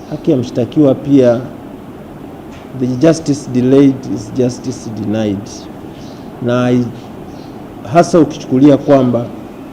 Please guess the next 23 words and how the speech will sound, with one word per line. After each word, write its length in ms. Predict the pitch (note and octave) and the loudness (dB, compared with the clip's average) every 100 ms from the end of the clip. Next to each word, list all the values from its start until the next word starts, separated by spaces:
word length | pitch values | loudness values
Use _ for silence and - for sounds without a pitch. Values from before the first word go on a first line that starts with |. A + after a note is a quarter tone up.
| - - - - | -16 -16 -16 -14
mshtakiwa 540 | - C#3+ B2 F#3+ F3+ | 2 2 4 8 8
yupo 280 | D3 C3+ D3+ | 8 6 4
mahabusu, 640 | C3 A2 G#2+ C3 F#3 - - - - | 2 0 0 2 2 2 -12 -14 -2
shauri, 300 | C3+ B2+ C3+ | 0 2 2
uh, 420 | C#3+ - B2+ B2+ B2 - - | 0 -2 -2 -2 -2 -4 -6
huku 340 | C#3+ - C3 - | -6 -2 -4 0
kosa 260 | B2+ - B2 | -2 2 4
lake 300 | C#3 C#3 B2 | 4 4 2
halina 320 | A2 A#2+ A2+ | 2 0 0
dhamana. 440 | G#2+ G#2+ A2+ G#2+ F#2 - - - - - - - - | 0 0 -2 -4 -8 -14 -16 -16 -16 -16 -16 -14 -2
Hivyo 240 | F3 E3 | 6 6
basi, 460 | C#3+ D3+ G#2+ - - - - - - - - - - - - - - - | 8 6 4 -8 -14 -18 -16 -16 -14 -14 -14 -16 -16 -16 -14 -14 -16 2
shauri 240 | D3 E3+ | 6 8
hili 140 | E3+ D#3+ | 8 8
litaahirishwa 720 | C#3 C3 A2 G#2+ C3+ F#3 G3 | 6 2 2 4 2 4 4
mpaka 240 | D3+ C#3+ C#3+ | 2 2 0
tarehe 340 | C3 A#2+ B2 | 0 4 4
ijayo 480 | A2+ C3+ C3+ A2+ G#2+ - - - - - - - - - - C3 | 4 6 6 6 2 -4 -12 -16 -16 -16 -16 -16 -16 -14 -8 -2
na 320 | A#2 A2+ A2 | 0 0 0
jamhuri 500 | B2 B2 B2+ E3+ F#3+ | 2 2 6 8 8
wanapaswa 640 | D#3 C3 B2 D#3 D3 D#3+ | 8 6 4 4 4 2
kutoa 580 | - - B2 - E3 E3 | 0 -6 -8 2 4 4
taarifa. 720 | - B2+ A#2+ A#2 C3+ - | 4 2 4 4 2 0